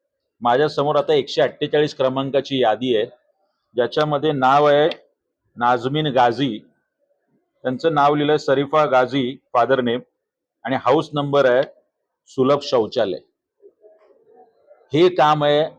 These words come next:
निवडणूक अधिकाऱ्यांचं. अशा पद्धतीने सगळ्या याद्यांमध्ये बेलापूर विधानसभेचा गोंधळ आहे. पाम बीच रोड, सानपाडा अशा नावावर कमीत कमी शंभर ते दोनशे नावं आहेत.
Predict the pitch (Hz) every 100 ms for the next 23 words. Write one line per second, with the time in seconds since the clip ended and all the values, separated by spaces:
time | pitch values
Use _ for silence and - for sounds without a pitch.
0 | _ 117 127 139 139 135 - 117 120 120
1 | 107 90 85 - _ _ _ _ _ _
2 | _ _ _ _ 117 117 170 175 170 175
3 | 180 - 156 143 196 202 165 143 147 139
4 | 131 127 120 117 123 131 123 113 113 110
5 | 113 113 123 113 101 107 120 113 - _
6 | _ _ _ _ - - _ _ - 139
7 | 147 151 170 165 151 151 160 156 _ _
8 | _ _ - - 151 147 165 139 87 76
9 | - - - - 123 - 170 160 143 156
10 | 160 165 165 190 - 175 180 - 139 147
11 | 156 160 131 131 123 147 120 98 78